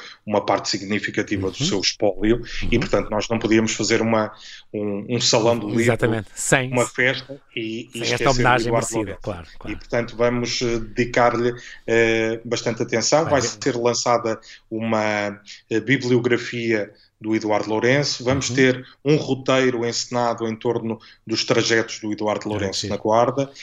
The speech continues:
Speaker 1: e vamos ter também uma mesa de debate sobre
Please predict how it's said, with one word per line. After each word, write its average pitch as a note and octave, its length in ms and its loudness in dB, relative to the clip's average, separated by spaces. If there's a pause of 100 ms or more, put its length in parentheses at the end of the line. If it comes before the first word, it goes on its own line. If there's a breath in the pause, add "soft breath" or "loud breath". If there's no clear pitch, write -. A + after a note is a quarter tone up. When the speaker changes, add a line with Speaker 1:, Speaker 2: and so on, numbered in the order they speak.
(160 loud breath)
Speaker 1:
e C3 60 0
vamos B2 260 4
ter B2+ 160 2
também A#2+ 380 2 (300 loud breath)
uma A2 340 2
mesa A2 380 4
de - 60 -8
debate A2+ 340 2
sobre A2+ 440 -2